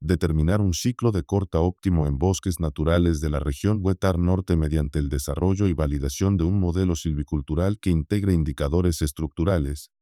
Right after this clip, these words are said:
dinámicas de crecimiento y análisis técnico-económico bajo la normativa nacional. Metodología: a través del análisis de indicadores técnicos exigidos por la normativa nacional, similitud florística de especies comerciales,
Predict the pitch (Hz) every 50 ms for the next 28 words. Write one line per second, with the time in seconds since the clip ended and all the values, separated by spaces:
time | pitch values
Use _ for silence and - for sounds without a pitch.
0 | _ _ - 85 101 92 104 120 123 123 113 - 98 82 82 78 - - 71 -
1 | - 76 76 85 92 95 90 - 98 95 85 80 76 71 73 87 87 85 80 -
2 | - 78 73 - - - 101 98 95 90 78 - 87 80 73 - 78 76 85 87
3 | 87 87 78 - 98 87 92 95 85 - - 80 76 76 73 73 71 69 69 69
4 | - - 98 104 104 98 92 90 87 - 92 87 85 71 64 60 - - _ _
5 | _ _ _ _ _ _ _ - 87 90 85 - 90 78 80 78 73 69 - 92
6 | 85 80 82 117 - _ _ _ _ _ - 85 85 - 82 80 92 110 107 110
7 | 101 85 76 76 80 90 92 90 82 - 95 90 76 85 80 73 69 76 71 -
8 | 76 76 85 90 90 82 - - - 95 87 82 90 82 - 82 76 - 80 71
9 | - - 78 71 - 92 92 92 85 - - - 85 78 76 73 73 73 67 67
10 | 69 67 - - 98 98 98 92 87 80 73 - 78 73 78 80 98 95 - -
11 | 90 85 80 73 73 71 - 104 110 - - - 78 76 85 85 73 - 80 73
12 | - 78 67 73 73 - - - 90 87 - - 90 - - 85 80 76 69 -
13 | - 107 104 87 76 73 73 76 - -